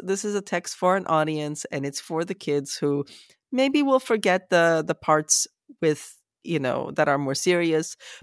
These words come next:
but will definitely remember how to fight and how to argue with each other, and how to accuse each other of theft and of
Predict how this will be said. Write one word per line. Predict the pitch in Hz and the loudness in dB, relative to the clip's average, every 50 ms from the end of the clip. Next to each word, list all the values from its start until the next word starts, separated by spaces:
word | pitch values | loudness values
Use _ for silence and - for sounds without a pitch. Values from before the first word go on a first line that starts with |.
| _ - | _ 2
but | 151 143 - | 2 2 4
will | 156 156 151 139 | 4 4 4 4
definitely | 139 - 160 160 - - 175 165 | 6 6 6 6 4 2 0 0
remember | 147 147 143 143 143 139 135 135 | 0 0 0 0 0 0 0 0
how | 139 143 131 | 0 0 -2
to | 127 | -2
fight | - - - 139 143 170 254 285 - - - - | -4 -2 0 2 2 2 0 -2 -6 -12 -10 -8
and | 147 139 | -8 -4
how | 139 139 135 | -4 -2 -2
to | 143 - - | -2 -4 -4
argue | - - 127 123 - 160 175 | -4 -6 -4 -4 -4 -4 -4
with | 196 196 208 | -4 -6 -6
each | 202 - - | -6 -4 -4
other, | 185 180 185 196 226 269 - _ _ _ _ _ _ _ _ - - - - _ - | -2 0 0 0 -2 -2 -4 _ _ _ _ _ _ _ _ -20 -20 -20 -20 _ -4
and | 151 156 160 | -2 0 2
how | 156 156 | 4 4
to | 151 147 135 - - | 4 4 2 0 -4
accuse | 170 - - - - 196 196 202 190 | -6 -4 -4 -2 -2 0 0 0 0
each | 196 185 - 190 | 0 0 2 2
other | 180 165 175 175 170 156 | 2 4 4 4 4 4
of | - - 135 127 - | 2 0 -2 -4 -4
theft | - - - 233 233 247 247 - - - - - - _ _ | -8 -2 2 2 2 2 2 -2 -8 -12 -14 -14 -14 _ _
and | 151 139 135 139 139 139 135 135 135 127 - - - - | 0 0 0 0 0 -2 -2 -4 -6 -8 -10 -12 -10 -6
of | - 139 131 127 131 139 139 127 - - | -4 -2 -2 -2 -4 -4 -6 -10 -12 -16